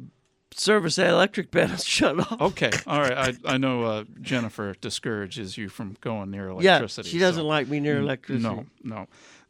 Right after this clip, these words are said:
Speaker 2: Um,
Speaker 1: Has nothing to do with the new shake I got.
Speaker 2: <laughs> Um, <laughs> and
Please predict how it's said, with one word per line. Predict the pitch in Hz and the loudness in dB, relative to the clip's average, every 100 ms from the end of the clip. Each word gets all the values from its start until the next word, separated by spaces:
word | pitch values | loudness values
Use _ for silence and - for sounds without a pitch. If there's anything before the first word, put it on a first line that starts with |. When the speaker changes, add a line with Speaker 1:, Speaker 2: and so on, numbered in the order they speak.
| 123 | -4
Speaker 2:
Um, | 110 101 90 87 | -4 -4 -8 0
Speaker 1:
Has | 175 165 | 2 4
nothing | 170 165 139 | 2 2 0
to | |
do | 151 | 0
with | 135 135 | 0 0
the | 135 | 0
new | 131 | 0
shake | - 147 127 127 | 0 -4 -4 -8
I | 123 | -10
got. | - - - 170 - 202 - - - 147 - - - - 220 - _ | -12 -16 -6 -4 -2 -4 -2 -4 -4 -6 -8 -18 -16 -16 -16 -18 _
Speaker 2:
<laughs> | |
Um, | 131 113 104 262 - - - - 277 - - 220 640 - 247 - | -10 -10 0 0 0 -6 -6 -2 -6 -6 -6 -8 -6 -6 -6 -2
<laughs> | - 277 - 269 208 208 254 208 - 208 208 _ _ - 285 - - | 4 4 6 2 2 0 0 0 -4 -4 -8 _ _ -14 -14 -14 -8
and | 151 | -6